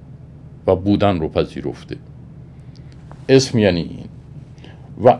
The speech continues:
علم آدم الاسماء کلها، و این خدا به عنوان معلم به این متعلم، به این انسان تعلیم داد. چه علمی رو؟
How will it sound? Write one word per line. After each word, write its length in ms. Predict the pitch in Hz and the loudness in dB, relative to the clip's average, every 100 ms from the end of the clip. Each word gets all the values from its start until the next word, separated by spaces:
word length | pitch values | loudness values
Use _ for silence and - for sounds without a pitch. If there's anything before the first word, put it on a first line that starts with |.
| - | 2
علم 500 | 175 185 160 156 143 | 2 4 6 6 8
آدم 640 | 139 139 131 135 127 120 | 4 6 6 8 8 6
الاسماء 1080 | 113 98 - 101 - - 110 101 92 110 131 | 6 4 0 -4 -4 -2 2 4 4 2 2
کلها، 760 | 135 - 110 98 80 107 87 - | 0 4 4 6 4 4 2 2
و 80 | 92 | 0
این 360 | 101 135 175 165 | 2 4 4 4
خدا 540 | - 117 127 104 - - - - - - - - - | 6 8 10 10 4 -8 -20 -20 -20 -20 -20 -20 0
به 60 | 113 | 4
عنوان 520 | 107 98 104 95 92 | 4 4 4 4 2
معلم 600 | 92 90 90 123 117 73 - - - - - - 87 | 2 2 4 4 4 2 -8 -20 -20 -20 -20 -16 -2
به 80 | 104 | 2
این 240 | 123 160 160 | 4 6 6
متعلم، 800 | 123 117 98 101 92 117 95 80 | 4 4 4 4 4 4 4 0
به 80 | 101 | 0
این 240 | 117 135 | 2 2
انسان 640 | 117 104 87 131 107 71 - - - - - | 2 0 0 2 2 0 -10 -20 -20 -20 -8
تعلیم 580 | - - 95 131 180 156 | -4 0 2 4 4 6
داد. 240 | 147 139 | 6 6
چه 180 | 135 - | 6 4
علمی 400 | 160 160 139 135 | 6 4 6 6
رو؟ 300 | 131 127 127 | 8 6 4